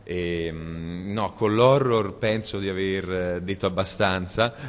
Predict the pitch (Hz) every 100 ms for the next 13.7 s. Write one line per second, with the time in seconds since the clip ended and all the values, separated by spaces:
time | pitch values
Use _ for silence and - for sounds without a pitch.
0 | - 92 90 90 87 82 80 82 78 87
1 | 104 98 87 85 85 - 92 73 - 80
2 | 85 90 80 - - 85 87 92 92 90
3 | 92 87 82 80 85 87 87 - - -
4 | - - - - - 104 92 90 95 95
5 | 92 80 85 92 87 82 - 104 - -
6 | - - 82 80 78 78 80 78 - 90
7 | 87 92 87 85 87 87 85 80 80 80
8 | 80 - - - 87 92 87 85 82 85
9 | 87 85 80 - 90 85 78 73 - -
10 | 98 98 104 90 - 82 82 78 80 78
11 | 76 82 - 80 80 80 90 92 92 90
12 | 90 87 85 87 87 82 85 92 95 -
13 | 95 90 - - 90 90